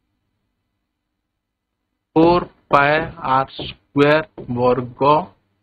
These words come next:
ସିଏମ୍। ଅତଏବ ପ୍ରଶ୍ନାନୁସାରେ, ପ୍ରଶ୍ନାନୁସାରେ ଫୋର୍ ପାଏ ଆର୍ ସ୍କୋୟାର୍ ଇଜ୍ ଇକ୍ୱାଲ୍ ଟୁ ଛଅଶହ ଷୋହଳ ସେଣ୍ଟିମିଟର।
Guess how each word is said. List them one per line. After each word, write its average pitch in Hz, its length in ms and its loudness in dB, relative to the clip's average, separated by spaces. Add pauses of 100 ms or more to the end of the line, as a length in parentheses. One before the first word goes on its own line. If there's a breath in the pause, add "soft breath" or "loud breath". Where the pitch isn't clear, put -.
ସିଏମ୍। - 440 -8 (1300)
ଅତଏବ 165 320 0
ପ୍ରଶ୍ନାନୁସାରେ, 190 840 0 (1200)
ପ୍ରଶ୍ନାନୁସାରେ 156 840 -2 (2750)
ଫୋର୍ 170 300 4 (160)
ପାଏ 151 280 2 (160)
ଆର୍ 143 220 -2
ସ୍କୋୟାର୍ 147 460 0
ଇଜ୍ 143 200 -8
ଇକ୍ୱାଲ୍ 139 280 -2 (140)
ଟୁ 139 120 -2 (580)
ଛଅଶହ 139 580 2
ଷୋହଳ 135 540 0 (480)
ସେଣ୍ଟିମିଟର। 117 640 -8